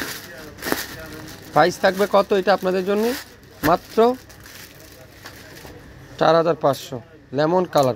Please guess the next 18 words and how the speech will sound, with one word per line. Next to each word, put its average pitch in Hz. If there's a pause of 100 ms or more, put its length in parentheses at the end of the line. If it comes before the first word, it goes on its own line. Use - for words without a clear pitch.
প্রত্যেকটা 214
কাজের 175 (240)
ফিনিশিং 208
দেখেন, 139 (540)
কাজের 151
ধরনগুলা 190
দেখেন। 139 (520)
কে 202
দিবে 180
আপনাদেরকে 160
এই 156
নিখুঁত 143 (100)
কাজ 143 (400)
ড্রেসগুলো? 123 (680)
আপনাদের 170
পছন্দের 185 (100)
ফেভারিট 175
পেজ 151